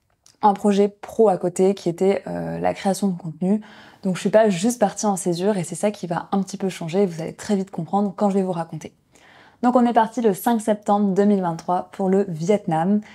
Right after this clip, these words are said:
C'était notre premier pays, euh, c'était notre deuxième fois en Asie, on était déjà allé en Thaïlande.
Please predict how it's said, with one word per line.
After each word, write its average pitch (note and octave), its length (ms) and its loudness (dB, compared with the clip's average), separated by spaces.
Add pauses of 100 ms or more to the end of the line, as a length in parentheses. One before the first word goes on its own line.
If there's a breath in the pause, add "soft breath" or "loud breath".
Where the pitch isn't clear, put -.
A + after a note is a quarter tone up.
(200 loud breath)
C'était - 160 0
notre F#3+ 260 0
premier A3 580 0
pays, F#3+ 600 0
euh, D#3+ 340 -2
c'était F3+ 300 -4
notre E3 220 -4
deuxième A#3 400 2
fois G#3+ 100 0
en F#3 100 0
Asie, E3+ 320 -4
on E3 60 -4
était D3+ 140 -8
déjà F#3 340 2
allé F3 320 -2
en A#3 140 2
Thaïlande. E3 580 -4